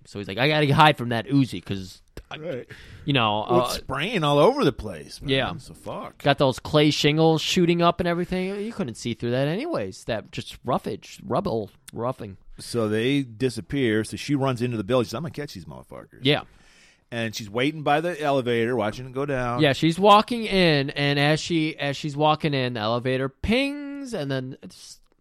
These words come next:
Speaker 1: delightful couple comes out. "Hello, young lady.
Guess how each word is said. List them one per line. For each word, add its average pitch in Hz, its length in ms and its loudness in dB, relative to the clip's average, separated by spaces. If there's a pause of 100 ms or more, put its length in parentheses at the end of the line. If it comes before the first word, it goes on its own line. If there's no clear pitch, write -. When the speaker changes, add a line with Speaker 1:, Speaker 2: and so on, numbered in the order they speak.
(140)
Speaker 1:
delightful 202 520 -2
couple 196 360 -4
comes 185 280 -6
out. 165 220 4 (300)
"Hello, 311 1120 10
young 294 380 4 (260)
lady. - 460 8